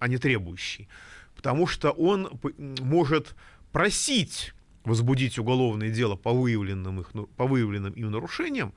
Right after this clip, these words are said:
но он отнюдь не может обязывать это дело возбуждать, даже если выявленные им нарушения абсолютно. Поэтому, я, понимаете, на самом деле уголовное дело, в-, к-, возбужденное, можно потом закрыть за отсутствием состава преступления,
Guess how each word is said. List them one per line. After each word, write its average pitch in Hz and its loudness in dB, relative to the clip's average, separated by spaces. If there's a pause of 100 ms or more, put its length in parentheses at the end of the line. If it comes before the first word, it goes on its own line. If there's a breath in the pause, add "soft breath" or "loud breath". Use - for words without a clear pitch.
(540 loud breath)
но 143 2
он 180 0
отнюдь 160 -2
не 160 0
может 170 2
обязывать 120 0
это 101 -6
дело 151 2
возбуждать, 107 -4
даже 151 0
если 143 -2
выявленные 110 0
им 104 -4
нарушения 104 -4
абсолютно. 98 -10 (800 loud breath)
Поэтому, 185 2 (760)
я, 170 0
понимаете, 165 0
на 135 2
самом 151 0
деле 135 4
уголовное 151 2
дело, 208 2
в-, 127 -4
к-, - -6
возбужденное, 131 0
можно 117 0
потом 113 -2
закрыть 131 2
за 110 2
отсутствием 117 -2
состава 107 -2
преступления, 233 0